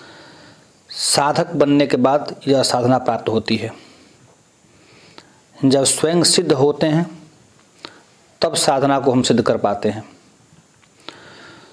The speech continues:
तो तंत्र एक ऐसा विषय है जिसके माध्यम से हम कठिन से कठिन समस्याओं से उबार पा सकते हैं।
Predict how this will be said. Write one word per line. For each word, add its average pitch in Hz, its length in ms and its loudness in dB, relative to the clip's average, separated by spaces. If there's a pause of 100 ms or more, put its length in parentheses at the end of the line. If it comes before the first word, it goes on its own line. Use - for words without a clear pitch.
(320)
तो 139 120 2 (180)
तंत्र 180 380 0 (2250)
एक 160 160 -2
ऐसा 147 380 2
विषय 143 320 2
है 117 180 -2 (1900)
जिसके 143 460 2
माध्यम 147 480 2
से 180 220 0
हम 143 240 2
कठिन 180 440 0
से 175 180 0
कठिन 165 380 0
समस्याओं 147 760 2
से 156 300 2
उबार 135 400 2
पा 123 160 -2
सकते 117 360 -2
हैं। 110 180 -4